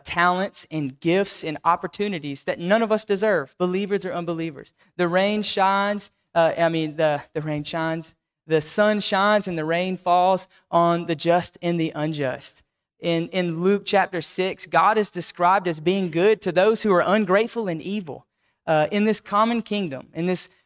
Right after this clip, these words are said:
world that God has created, he is good. He is good. But number one, uh, in learning, uh,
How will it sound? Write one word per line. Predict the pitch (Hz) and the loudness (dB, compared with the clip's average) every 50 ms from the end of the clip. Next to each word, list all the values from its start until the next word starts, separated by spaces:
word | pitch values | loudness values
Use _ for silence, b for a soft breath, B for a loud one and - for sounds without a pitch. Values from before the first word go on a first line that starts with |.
| b b | b b
world | 165 170 185 196 214 220 220 196 | -2 2 4 4 4 4 2 2
that | 185 170 170 | 0 0 2
God | 180 180 190 190 180 175 | 2 4 4 4 2 0
has | - - 185 175 175 170 165 160 - - _ _ _ | -2 -2 0 2 2 2 2 0 -4 -10 _ _ _
created, | - - 185 165 160 151 151 147 139 143 147 - _ | -6 -4 -2 0 0 0 -2 -2 -4 -6 -10 -10 _
he | _ - 202 208 214 - - | _ -4 -4 -2 -4 -4 -2
is | 175 175 175 170 170 165 165 - - _ _ _ _ 143 _ _ | -2 -2 0 -2 -2 -4 -6 -10 -12 _ _ _ _ _ _ _
good. | - 151 151 139 135 - _ _ _ _ _ _ _ _ _ _ _ _ _ - | -4 -2 -2 -2 -4 -6 _ _ _ _ _ _ _ _ _ _ _ _ _ -6
He | 175 175 175 - | -6 -4 -4 -4
is | - 165 165 160 151 151 - _ _ _ _ _ _ _ _ _ _ _ _ - 151 143 | -6 -6 -6 -6 -8 -10 -14 _ _ _ _ _ _ _ _ _ _ _ _ -20 -8 -2
good. | 170 170 165 151 - 110 - _ _ _ _ _ _ _ _ _ 156 | 0 2 2 2 0 -4 -8 _ _ _ _ _ _ _ _ _ _
But | - 269 247 180 151 - - _ _ _ _ _ _ _ _ _ _ _ _ _ _ _ _ _ _ _ _ _ _ _ _ _ _ _ _ _ _ _ _ _ _ _ _ _ _ _ _ _ _ _ _ _ _ _ _ _ _ - | 2 4 4 4 2 0 -4 _ _ _ _ _ _ _ _ _ _ _ _ _ _ _ _ _ _ _ _ _ _ _ _ _ _ _ _ _ _ _ _ _ _ _ _ _ _ _ _ _ _ _ _ _ _ _ _ _ _ -6
number | - 185 226 240 226 226 | -2 0 2 2 2 2
one, | 208 202 220 226 208 196 180 180 196 202 190 _ _ _ _ _ _ | 2 4 4 4 4 2 2 0 -4 -6 -8 _ _ _ _ _ _
uh, | - 175 165 165 160 156 | 0 2 4 4 2 2
in | - 190 185 180 170 165 165 165 - | 0 0 2 2 0 0 -4 -4 -2
learning, | 190 196 202 208 202 196 190 180 170 170 - _ _ _ - | 0 2 2 4 2 0 0 -2 -4 -8 -10 _ _ _ -10
uh, | - 139 143 139 135 120 | -6 -2 -2 -2 -2 -2